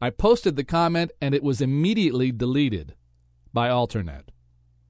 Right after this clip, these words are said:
All right, there were no swears. There were no threats. I do not believe in violence. I never have, and I never will. There were no personal attacks on other commenters, just a bunch of truth about Barack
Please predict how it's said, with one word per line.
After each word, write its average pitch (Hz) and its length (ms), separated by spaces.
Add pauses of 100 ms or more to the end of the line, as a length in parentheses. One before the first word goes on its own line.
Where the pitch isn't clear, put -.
(220)
All 101 80
right, 123 100
there 120 100
were 113 100
no 139 200
swears. 143 960
There 113 120
were 113 120
no 139 180
threats. - 760 (100)
I 120 80
do 131 120
not 196 260
believe 147 260
in 127 100
violence. 156 500
I 113 120
never 147 260
have, 175 380 (260)
and 147 100
I 147 80
never 143 240
will. 147 400 (840)
There 135 100
were 143 80
no 190 160
personal 196 500
attacks 151 420
on 131 100
other 139 160
commenters, 131 640 (260)
just 165 420 (100)
a 131 80
bunch 147 540
of 123 160
truth - 720 (400)
about 131 400
Barack 135 480